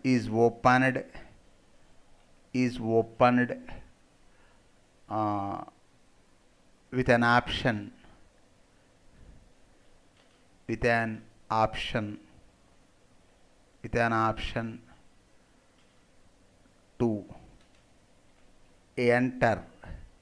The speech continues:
just a minute, to enter password, password.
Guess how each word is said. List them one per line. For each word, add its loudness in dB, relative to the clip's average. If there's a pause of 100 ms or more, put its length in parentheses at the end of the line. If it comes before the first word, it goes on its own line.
(960)
just -4
a -4
minute, -14 (760)
to -4 (120)
enter 0 (600)
password, 2 (1300)
password. -2